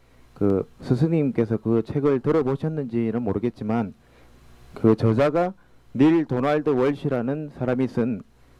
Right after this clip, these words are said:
어, 신과 나눈 이야기라는 책을 제가 읽은 적이 있습니다. 아주 그 충격적이-, 아주 그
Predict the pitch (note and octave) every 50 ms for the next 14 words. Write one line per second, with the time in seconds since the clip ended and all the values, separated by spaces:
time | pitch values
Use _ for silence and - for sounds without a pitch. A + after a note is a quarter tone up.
0 | _ - G#2+ G#2 G2+ G#2 G2+ G2 F#2+ F#2 F#2+ F#2 - - - F#3+ G3 F3+ F3+ D#3
1 | B2+ A#2+ A#2 A#2+ B2+ B2+ C3 B2+ B2+ A#2 - - A2+ A2+ A2+ A#2+ B2 C3+ C3 B2+
2 | A#2+ A#2+ - _ _ _ - - - - C3+ B2 C3 B2 A2 A2 A2 G#2+ A#2+ D3
3 | D3 D3 C3+ A2+ A#2+ A#2 A2 G#2 - - G#2 G2 F#2 A#2 A2 F#2+ - _ - -
4 | - - - - - - - C3+ C#3+ C3+ B2+ C3 A2+ - - F#3 F#3 F#3 D#3+ -
5 | - - A#2 G#2 A2 - _ _ _ - - - - - - - - - - -
6 | - D3+ D3 C#3 C#3 B2 A#2+ A#2 A#2 A2 -